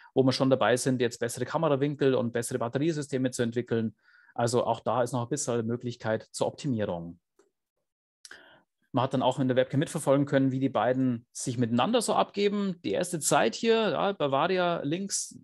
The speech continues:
relativ aggressiv. In den ersten Tagen waren wir so ein bisschen beunruhigt, weil die Bavaria ihren körperlichen Vorteil ziemlich schnell ausgespielt hat und die Wally doch ziemlich dominiert hat, ne, hat die schönsten Futterstücke sich immer angeeignet, hat sie teilweise gegen den Begrenzungszaun gedrängt.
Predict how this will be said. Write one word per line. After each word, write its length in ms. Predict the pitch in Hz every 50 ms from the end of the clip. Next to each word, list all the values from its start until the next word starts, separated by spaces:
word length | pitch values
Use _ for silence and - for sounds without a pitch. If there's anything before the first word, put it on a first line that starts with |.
| - -
relativ 340 | 135 143 147 143 151 143
aggressiv. 680 | - 123 123 127 110 107 - - 190 240 285 277 - - _ - - - - - _ _ _ _ _ -
In 80 | 156
den 100 | 156 156
ersten 300 | 143 165 170 - 170 151
Tagen 320 | 127 156 147 165 170 185 175
waren 140 | 165 156
wir 60 | 160 135
so 80 | 156
ein 60 | 143
bisschen 320 | - 240 240 - 220 190 170
beunruhigt, 640 | 160 131 165 190 185 185 185 175 175 170 - -
weil 220 | 135 139 135 135 135
die 80 | 139
Bavaria 400 | 131 123 113 123 143 160 151 143
ihren 260 | - 127 127 127 127
körperlichen 480 | 123 139 143 143 - 139 135 127 - 131
Vorteil 480 | - - 131 151 - - 160 139 139 139
ziemlich 240 | - 156 147 135
schnell 160 | - 131 120 -
ausgespielt 580 | - 143 160 - 190 175 - - 190 190 180
hat 240 | 180 180 180 - - _ _ _ _ _ _ _ _ _ _ _ _
und 260 | - 143 139 135 131 135
die 320 | 135 127 123 120 113 107 104
Wally 400 | 107 123 143 147 143 143 143 143
doch 260 | 143 135 143 - -
ziemlich 320 | - - - 156 143 135
dominiert 520 | - 127 117 117 117 123 156 202 262 220 190
hat, 320 | 196 185 202 - - - -
ne, 160 | 131 165 180
hat 160 | 175 165 -
die 80 | 139 135
schönsten 340 | - 147 151 - - 185
Futterstücke 540 | - 220 - - 202 - - 202 190 - 190
sich 240 | 170 - 185 170 175
immer 200 | 170 170 165 139
angeeignet, 640 | 151 165 165 165 113 139 151 156 151 156 147 139
hat 160 | 139 139 135 -
sie 60 | 131
teilweise 340 | - 135 135 135 131 127 131
gegen 200 | - 123 131 127
den 120 | 120 120
Begrenzungszaun 800 | 120 104 135 180 196 - 185 175 156 - - - 139 143 170 170
gedrängt. 560 | 151 160 147 147 143 151 160 165 156 135 -